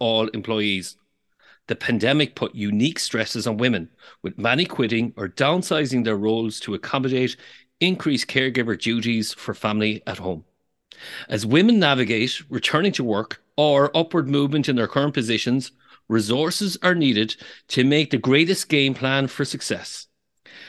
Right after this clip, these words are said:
Shanna Hocking devised a strategy and a practical roadmap to support women at every stage of their career and life, and she calls this one bold move a day. Shanna,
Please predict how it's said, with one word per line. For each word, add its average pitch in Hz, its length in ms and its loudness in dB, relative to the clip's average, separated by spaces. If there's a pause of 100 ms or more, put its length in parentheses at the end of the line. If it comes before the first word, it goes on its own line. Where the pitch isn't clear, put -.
(120)
Shanna 131 380 2
Hocking 156 560 0 (500)
devised 139 600 0
a 127 40 -6
strategy 131 680 2
and 117 100 -2
a 113 60 -2
practical 156 520 0
roadmap 156 500 2
to - 120 -12
support 120 460 -2
women 143 400 2
at 113 180 -2 (140)
every 139 300 0
stage 131 440 2
of 120 80 -4
their 120 160 0
career 110 540 -2 (640)
and 143 160 2
life, 110 400 0
and 110 80 -8
she 127 220 0
calls 101 360 -4
this 117 300 -4 (200)
one 127 440 2 (320)
bold 104 280 2
move 113 540 0 (140)
a 139 100 0
day. 110 480 -2 (240)
Shanna, 151 460 -2